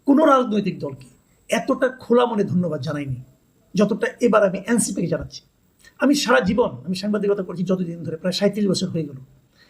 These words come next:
এনসিপির অনেক নেতার বয়সে সাঁইত্রিশ না। তো এই সাঁইত্রিশ বছরের সাংবাদিকতা জীবনে এবং আমার ব্যক্তিগত জীবনে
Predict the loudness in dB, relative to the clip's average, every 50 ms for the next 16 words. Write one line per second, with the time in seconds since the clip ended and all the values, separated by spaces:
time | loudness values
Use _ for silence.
0 | _ 2 2 4 4 2 2 4 4 4 2 2 0 0 2 2 2 2 2 4
1 | 2 2 2 2 2 2 2 2 0 -6 -8 -8 -10 -12 -12 -12 -16 _ _ _
2 | _ _ _ _ -20 -20 -10 -4 0 2 2 4 2 2 2 2 0 0 0 0
3 | 0 0 0 -2 -2 -2 0 0 0 2 0 -2 -2 -4 -6 -8 -8 -10 -10 -14
4 | -18 -20 _ _ _ 0 0 0 2 2 2 2 2 2 0 0 2 2 2 2
5 | 2 0 -4 -4 -6 -10 -10